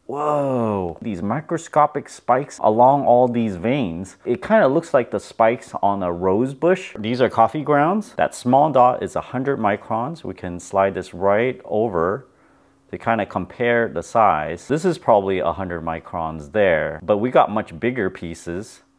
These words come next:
that are five hundred microns. This guy is about three hundred, three hundred. This one's four hundred. And we have even smaller little specks too that are smaller than one hundred. We can try to measure the really, really small dot right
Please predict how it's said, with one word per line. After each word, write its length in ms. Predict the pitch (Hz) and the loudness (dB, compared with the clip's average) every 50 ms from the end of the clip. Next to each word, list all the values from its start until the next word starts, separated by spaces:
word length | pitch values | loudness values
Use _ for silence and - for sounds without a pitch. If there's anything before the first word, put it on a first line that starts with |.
| _ | _
that 200 | - 90 92 90 | -4 -2 0 0
are 520 | 87 90 87 85 85 85 82 82 80 80 - | 2 0 0 0 0 0 -2 -4 -4 -4 -2
five 260 | - 120 123 131 131 | 0 0 0 0 -2
hundred 360 | 127 147 143 139 143 143 151 - | -2 -4 -2 -2 -4 -4 -4 -4
microns. 720 | 151 151 147 - - 165 160 165 170 175 165 - - _ - - | -4 -4 -4 -4 -4 -4 -2 -2 -4 -6 -10 -12 -18 _ -10 -4
This 240 | 95 127 131 - | -2 -2 -2 -2
guy 380 | - - 127 117 110 113 113 113 | 0 2 4 4 4 4 2 0
is 200 | 101 90 87 78 | -2 -6 -6 -6
about 320 | 82 - 85 80 80 78 | -6 -2 0 0 0 0
three 240 | - 117 120 127 131 | -4 -6 -4 -4 -4
hundred, 960 | 127 131 127 123 123 120 113 117 117 117 117 113 113 110 110 110 110 - - | -4 -4 -4 -4 -4 -4 -4 -2 -2 -2 0 0 0 -2 -2 -4 -6 -8 -10
three 180 | - 107 110 110 | -8 -8 -6 -6
hundred. 840 | - 110 104 104 101 98 101 98 98 98 98 98 95 98 95 95 _ _ _ _ _ _ _ _ _ _ | -4 -6 -6 -6 -4 -4 -2 -2 0 0 -2 -2 -2 -4 -6 -10 _ _ _ _ _ _ _ _ _ _
This 200 | - 82 - - | -20 -18 -12 -10
one's 180 | 90 85 80 - | -10 -10 -10 -10
four 280 | - - 104 113 117 | -6 -2 0 2 2
hundred. 800 | 110 113 107 104 104 101 98 98 98 95 92 92 90 90 90 90 92 | 0 -2 -4 -4 -4 -2 -2 0 0 0 0 -2 -2 -4 -6 -8 -6
And 200 | - 123 120 127 | -2 -2 0 0
we 100 | 151 190 | 0 0
have 260 | 170 160 151 127 107 - | 0 2 0 0 0 0
even 320 | 127 127 123 120 113 107 | -2 -2 0 0 0 -2
smaller 800 | 98 - - - - 110 113 120 139 165 190 175 127 104 95 98 | -2 -6 -12 -10 -6 -2 2 4 6 6 6 6 4 2 2 0
little 240 | 95 95 87 85 | -2 -2 -4 -4
specks 540 | 87 - - - - 92 85 - - - - | -6 -10 -10 -4 -2 -2 -2 -2 -6 -20 -10
too 200 | - - 180 127 87 | -2 -2 0 0 2
that 220 | 98 92 92 87 | 2 2 2 2
are 120 | 87 90 | -2 -4
smaller 500 | 85 - - - 101 98 101 104 104 104 | -6 -6 -8 -4 0 2 2 2 2 0
than 200 | 95 95 92 95 | -2 -2 -4 -2
one 160 | 95 95 95 95 | -2 -2 -2 -2
hundred. 400 | 101 113 117 117 - 76 - - | -2 -2 -2 -2 -4 -6 -8 -8
We 40 | |
can 160 | 82 95 85 82 | -10 -10 -10 -8
try 240 | - - 110 110 | -2 2 2 4
to 100 | 107 104 | 4 2
measure 380 | 92 92 98 101 101 98 104 101 | 2 0 0 -2 0 0 -2 -2
the 160 | - 85 82 | -2 -2 -6
really, 540 | 78 80 98 101 110 117 120 120 120 117 107 | -4 -4 -2 0 2 2 2 4 2 2 0
really 340 | 95 98 107 113 113 110 101 | 0 0 0 0 2 0 -2
small 420 | 92 - - 107 95 92 95 95 | -4 -6 -4 0 2 4 4 4
dot 380 | 90 82 92 80 76 73 - - | 4 4 4 4 4 2 0 -2
right 240 | 80 90 92 92 | -6 -4 -6 -6